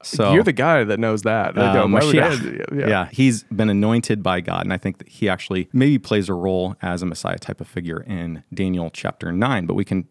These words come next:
Speaker 1: or chapter eight, one of the two. Daniel
Speaker 2: Maybe
Speaker 1: chapter eight.
Speaker 2: both.
Speaker 1: <laughs> And, uh,
Speaker 2: Guess we'll find out.
Speaker 1: Yeah, we'll, we'll talk about that maybe a little bit more later. But anyway,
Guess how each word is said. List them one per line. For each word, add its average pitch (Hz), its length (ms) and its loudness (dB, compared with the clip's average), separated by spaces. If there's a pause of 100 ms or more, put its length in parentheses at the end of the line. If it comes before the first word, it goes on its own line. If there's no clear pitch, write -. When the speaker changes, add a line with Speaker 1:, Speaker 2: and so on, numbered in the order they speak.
Speaker 1:
or 98 140 -2
chapter 95 540 -8
eight, - 320 -6 (140)
one 110 120 0
of 92 60 -2
the 87 60 -4
two. - 220 -8 (120)
Daniel 113 200 4
Speaker 2:
Maybe 170 60 4
Speaker 1:
chapter 104 220 6
eight. 190 60 4
Speaker 2:
both. 113 180 -2
Speaker 1:
<laughs> 131 140 2 (100)
And, 135 160 4
uh, 127 80 2
Speaker 2:
Guess 170 180 2
we'll 156 100 4
find 151 300 2
out. 147 200 0
Speaker 1:
Yeah, 107 100 4
we'll, 117 280 2
we'll 156 100 4
talk 143 160 4
about 113 160 4
that 107 140 0
maybe 101 180 0
a 95 60 2
little 95 160 0
bit 98 40 -4
more 95 180 0
later. 92 340 0
But 143 140 6
anyway, 135 400 4